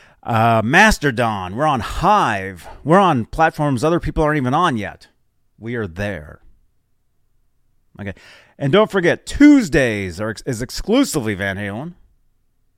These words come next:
Join me this Tuesday. All things Van Halen. Eight P M Eastern, five Pacific. As I said, live on Twitter. Follow me on Twitter. Facebook,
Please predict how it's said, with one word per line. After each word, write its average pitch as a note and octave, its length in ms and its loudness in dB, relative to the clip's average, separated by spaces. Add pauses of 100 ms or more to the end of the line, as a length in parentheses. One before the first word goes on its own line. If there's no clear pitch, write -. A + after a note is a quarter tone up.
(460)
Join A#2+ 240 -2
me C3+ 80 -2
this G2+ 340 -6
Tuesday. D3 1160 -6 (420)
All C3+ 240 -2
things C3 360 -6
Van A#2 200 -6
Halen. A#2 340 -6
Eight F3 200 0
P E3 60 0
M D#3 120 -2
Eastern, C3+ 240 -8
five B2 240 -2
Pacific. E3+ 400 -12 (1120)
As G2+ 100 -20
I G2 60 -8
said, - 240 -12
live F2+ 180 -6
on G#2 100 -8
Twitter. C#3 220 -10
Follow C#3 300 -2
me F3 100 -2
on F3+ 140 -4
Twitter. F3+ 340 -8 (2250)
Facebook, G3+ 800 2